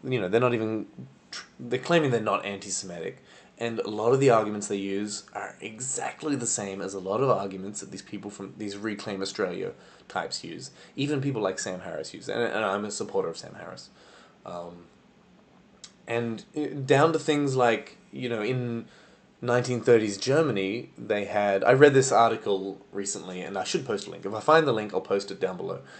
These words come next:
Uh, and it was describing the conditions of Germany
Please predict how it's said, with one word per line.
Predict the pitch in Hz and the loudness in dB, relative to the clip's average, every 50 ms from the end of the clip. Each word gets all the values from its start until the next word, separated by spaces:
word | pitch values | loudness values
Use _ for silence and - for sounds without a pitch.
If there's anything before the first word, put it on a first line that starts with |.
| - - - - - - - - - - | -20 -20 -20 -20 -20 -20 -20 -20 -20 -12
Uh, | - - 95 92 90 87 - - | -2 0 4 4 4 4 4 0
and | 110 107 104 | -4 0 0
it | 107 | 0
was | 104 107 107 95 | 0 0 -2 -2
describing | 113 110 - - - - 120 120 120 123 123 127 127 120 120 117 110 101 | -2 -2 -2 -2 2 6 8 10 10 10 8 6 4 2 0 -4 -6 -6
the | 107 101 | -8 -8
conditions | - 110 104 101 117 120 - - 113 104 101 101 101 101 95 - - - - - - - - - _ - _ _ _ _ _ _ _ _ _ _ _ _ _ _ - - | -8 -6 -6 -4 -4 -4 -4 -4 -6 -6 -6 -6 -6 -8 -6 -6 -8 -8 -8 -12 -18 -20 -20 -20 _ -20 _ _ _ _ _ _ _ _ _ _ _ _ _ _ -2 2
of | 107 104 101 98 92 95 - | 2 4 4 2 0 -4 -4
Germany | - 139 151 165 170 151 120 107 104 107 113 110 - - | 4 6 8 8 8 6 4 0 0 -2 -4 -4 -6 -10